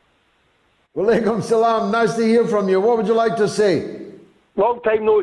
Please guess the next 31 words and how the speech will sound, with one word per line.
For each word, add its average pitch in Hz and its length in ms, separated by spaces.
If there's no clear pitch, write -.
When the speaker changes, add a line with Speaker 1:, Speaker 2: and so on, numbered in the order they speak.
Speaker 2:
speak, 214 280
yeah. 226 280
Uh, 226 340
well, 254 300
just 285 180
listen 247 280
to 226 80
your 220 180
stuff 220 280
on, 202 420
uh, 180 340
the 170 80
nine 208 240
eleven. 196 480
I 185 60
remember 226 440
talking, 208 500
I, 185 80
I - 20
listened 214 380
to 214 200
Dennis 208 420
Goldberg 214 500
on 190 60
the 185 140
twelfth 226 440
of 220 180
September, 208 540
the 185 100
day 220 180
after 214 380